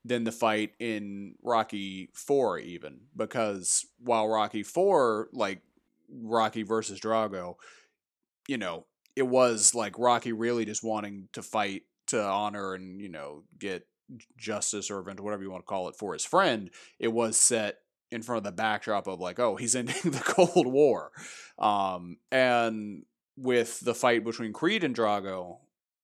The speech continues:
i-, in Creed two, it was a,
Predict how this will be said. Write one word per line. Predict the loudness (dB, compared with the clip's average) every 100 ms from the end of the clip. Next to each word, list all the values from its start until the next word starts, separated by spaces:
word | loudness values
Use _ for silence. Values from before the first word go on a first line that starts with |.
| _ -14
i-, |
in | -12 -12 -12 -14 -10
Creed | -8 -8 -2
two, | 0 2 0 -2 -14 -20 _ _ _ _ -2
it | 0 2
was | 4 4 6 4 0 2 4 4 4 0 _ _ _ _ _ _ _ _ _ _ _ _ _ _ -4
a, | -2